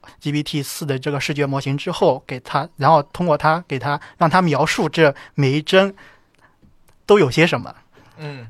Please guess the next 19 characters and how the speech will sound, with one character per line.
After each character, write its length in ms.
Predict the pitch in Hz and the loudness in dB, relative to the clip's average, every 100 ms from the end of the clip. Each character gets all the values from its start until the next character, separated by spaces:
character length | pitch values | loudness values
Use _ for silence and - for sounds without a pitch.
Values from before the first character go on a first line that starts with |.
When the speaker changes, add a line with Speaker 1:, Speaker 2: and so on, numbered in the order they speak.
| - | -4
Speaker 1:
然 260 | 139 143 | 0 2
后 300 | 156 202 139 - - - _ | 4 4 4 -2 -20 -20 _
再 200 | 190 160 | 0 2
用 220 | 170 143 | 4 2
T 140 | 151 | 0
T 100 | 170 | 0
S 380 | 143 147 - 143 - | 0 -2 -6 -8 -6
转 240 | - 131 | -2 -2
成 180 | 123 160 | 0 0
语 100 | 175 | 0
音， 260 | 123 139 143 | -4 -4 -4
然 100 | 123 | -2
后 160 | 147 - | -4 -4
给 160 | - 127 | -10 -8
它 200 | 127 139 _ | -6 -8 _
配 140 | - 156 | -4 0
音。 60 | |
Speaker 2:
配 120 | 220 | 0
上。 260 | 139 76 | -2 -4